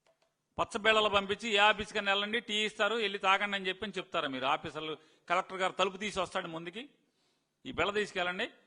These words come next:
కలెక్టర్ గారు డోర్ తీసి లోపల తీసుకెళ్ళి టీ తాగించి పనులు చేసి పంపుతారని మీరు చూ-, వాళ్ళకేమో బిళ్ళలు ఇస్తారా? మరి ఏ-, ఏమవుతుంది సమాజం?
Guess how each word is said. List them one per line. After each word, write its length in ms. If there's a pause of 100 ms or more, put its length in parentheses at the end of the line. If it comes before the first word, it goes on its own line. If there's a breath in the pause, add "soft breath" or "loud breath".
(220)
కలెక్టర్ 280
గారు 140
డోర్ 220
తీసి 200
లోపల 280
తీసుకెళ్ళి 360
టీ 100
తాగించి 360
పనులు 220
చేసి 220
పంపుతారని 460
మీరు 200
చూ-, 180 (460)
వాళ్ళకేమో 320
బిళ్ళలు 300
ఇస్తారా? 420 (4000)
మరి 140
ఏ-, 200
ఏమవుతుంది 520
సమాజం? 560